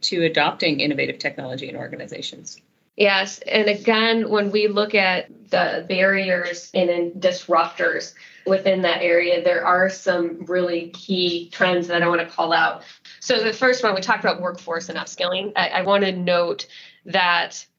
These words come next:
Speaker 2: when organizations needed to identify the biggest challenges they have in adopting quality programs to meet the needs of the workforce,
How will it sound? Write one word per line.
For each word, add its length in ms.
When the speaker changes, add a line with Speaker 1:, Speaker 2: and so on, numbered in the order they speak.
Speaker 2:
when 200
organizations 1400
needed 380
to 160
identify 960
the 180
biggest 500
challenges 1120
they 220
have 480
in 120
adopting 540
quality 580
programs 680
to 200
meet 460
the 140
needs 420
of 140
the 120
workforce, 840